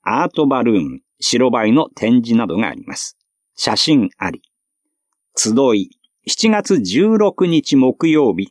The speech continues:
午後一時半から四時まで行います。午後一時開場。場所は練馬文化センター。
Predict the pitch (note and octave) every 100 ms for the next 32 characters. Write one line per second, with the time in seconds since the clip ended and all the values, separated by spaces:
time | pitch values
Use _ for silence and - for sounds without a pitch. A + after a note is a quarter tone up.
0 | - C3+ D#3 A#2+ - - G2+ - E3 E3+
1 | C#3+ D#3+ A2+ - C3 A2+ C3 G3 D#3 B2
2 | D3+ - D3 B2+ G#2+ - - _ - B2
3 | E3 A#2+ - G#2+ G2+ F3 C3 - F2+ E2
4 | D#2 D2+ C2+ _ _ - A#2 C3+ D#3+ D3
5 | - A2+ A#2+ E3 E3+ D3 B2 B2 A2+ A2
6 | D#2+ - C2+ B1 A#1